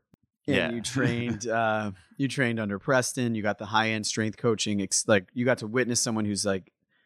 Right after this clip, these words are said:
Speaker 1: one of the best and who's ever done it in
Speaker 2: Yeah.
Speaker 1: basketball strength coaching.
Speaker 2: Learned a lot from Preston.
Speaker 1: You got to learn from Dave Lawrence, who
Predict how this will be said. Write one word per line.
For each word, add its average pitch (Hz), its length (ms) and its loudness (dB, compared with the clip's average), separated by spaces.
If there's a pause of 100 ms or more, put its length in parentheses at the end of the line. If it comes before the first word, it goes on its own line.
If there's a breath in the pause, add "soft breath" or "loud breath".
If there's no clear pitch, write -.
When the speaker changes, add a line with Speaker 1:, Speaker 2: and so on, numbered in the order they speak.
(240)
Speaker 1:
one 117 180 2
of 107 80 0
the 98 60 -2
best 117 380 2
and 107 120 -6
who's 104 140 -2
ever 101 180 2
done 98 220 -2
it 98 200 -4
in 98 80 -12
Speaker 2:
Yeah. 98 140 4
Speaker 1:
basketball 98 480 0
strength 95 300 -4
coaching. 92 300 -2
Speaker 2:
Learned 92 120 2
a 85 60 -4
lot 82 260 0
from 82 140 -10
Preston. 85 220 -6
Speaker 1:
You 113 40 -2
got 117 200 2
to 117 100 -10
learn 110 180 -2
from 104 160 -4
Dave 107 260 2
Lawrence, 104 520 -2
who 101 300 -4